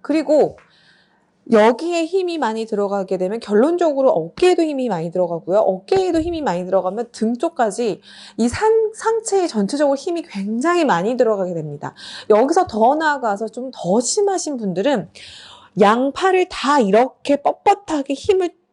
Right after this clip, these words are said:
주면서 쫙 펴고 계시는 분들이 굉장히 많으세요, 생각보다. 네.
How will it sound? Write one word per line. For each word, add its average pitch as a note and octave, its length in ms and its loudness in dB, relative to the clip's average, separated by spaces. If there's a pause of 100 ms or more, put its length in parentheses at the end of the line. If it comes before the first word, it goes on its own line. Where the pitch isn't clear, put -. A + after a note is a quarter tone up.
(120)
주면서 A#3+ 500 0 (240)
쫙 - 280 -4
펴고 A4 320 2
계시는 D#4 440 -4
분들이 G3+ 360 -4
굉장히 D#4 960 -2 (340)
많으세요, F3 680 2
생각보다. E3 880 -6 (360)
네. D#3+ 420 -4